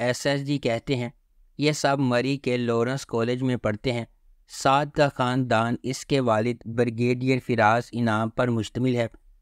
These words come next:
जो फ़ौज में खिदमात अंजाम दे रहे हैं। शाहजैन का ताल्लुक़ गांव के एक अमीर घराने से है और वो अपने दादा मलिक अल्लाह यार के करीब तरीन है। शारिक का ख़ानदान इसकी बहन गजाला और इसकी बेवा माँ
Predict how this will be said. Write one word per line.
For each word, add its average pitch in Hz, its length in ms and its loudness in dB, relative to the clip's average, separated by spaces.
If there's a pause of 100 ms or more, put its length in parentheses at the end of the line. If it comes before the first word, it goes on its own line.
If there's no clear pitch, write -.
(140)
जो 135 160 0
फ़ौज 131 340 0
में 139 180 0
खिदमात 117 560 0
अंजाम 120 580 0
दे 110 200 0
रहे 110 220 -2
हैं। 117 140 -4 (400)
शाहजैन 131 680 0
का 131 180 0
ताल्लुक़ 113 500 -2 (200)
गांव 123 340 2
के 123 200 -2 (100)
एक 131 200 -2
अमीर 123 340 0
घराने 117 480 -2
से 131 160 -4
है 117 140 -6 (380)
और 135 120 2
वो 135 120 0
अपने 139 340 0
दादा 120 600 2
मलिक 123 460 -2 (120)
अल्लाह 120 400 2
यार 117 400 2
के 123 220 0
करीब 113 440 0
तरीन 101 280 0
है। 120 100 -4 (480)
शारिक 135 600 0
का 139 180 4
ख़ानदान 120 760 0
इसकी 135 360 -4
बहन 120 340 0
गजाला 117 600 0
और 131 220 -2
इसकी 135 360 -2
बेवा 117 420 2
माँ 117 260 2